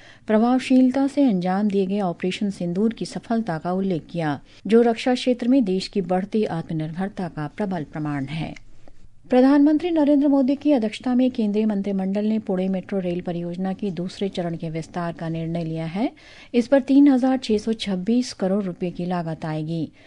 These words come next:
सरकार ने झारखंड में झरिया कोयला क्षेत्र के पुनरुद्धार के लिए संशोधित मास्टर प्लान को भी स्वीकृति दे दी है।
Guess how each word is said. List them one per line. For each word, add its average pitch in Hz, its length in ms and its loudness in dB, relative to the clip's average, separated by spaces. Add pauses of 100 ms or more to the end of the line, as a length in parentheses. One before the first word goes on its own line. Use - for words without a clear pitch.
(280)
सरकार 240 380 4
ने 294 160 8
झारखंड 262 420 4
में 269 120 6
झरिया 202 320 0
कोयला 202 300 -2
क्षेत्र 202 280 -4
के 220 160 -2
पुनरुद्धार 175 560 -4
के 170 160 -6
लिए 180 260 0 (380)
संशोधित 269 560 6
मास्टर 233 320 0
प्लान 190 300 -2
को 202 120 -2
भी 208 120 2
स्वीकृति 202 480 -2
दे 190 180 -2
दी 190 140 -2
है। 247 160 0